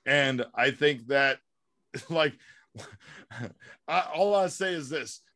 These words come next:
When a guy f-, comes from a country and he does an accent from that country, and you don't come from that country and don't know a lot about that country, maybe,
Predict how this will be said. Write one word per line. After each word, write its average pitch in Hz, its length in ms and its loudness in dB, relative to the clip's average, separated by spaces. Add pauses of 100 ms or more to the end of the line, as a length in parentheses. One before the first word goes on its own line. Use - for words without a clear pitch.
When 165 140 0
a 165 60 4
guy 180 320 8
f-, 226 80 4 (140)
comes 196 280 2
from 170 180 -6
a 143 60 0
country 113 680 -4
and 127 100 0
he 139 120 -2
does 156 300 2
an 143 140 -10
accent 127 560 0 (220)
from 156 200 -2
that 139 180 0
country, 135 600 -4
and 131 180 -2
you 180 260 -4
don't 170 360 2 (200)
come 175 200 -2
from 170 140 -4
that 165 200 0
country 185 460 -2 (240)
and 143 160 -2
don't 185 300 2
know 170 200 4
a 165 40 6
lot 160 280 6
about 180 240 4
that 190 160 -2
country, 202 420 -4 (240)
maybe, 180 720 0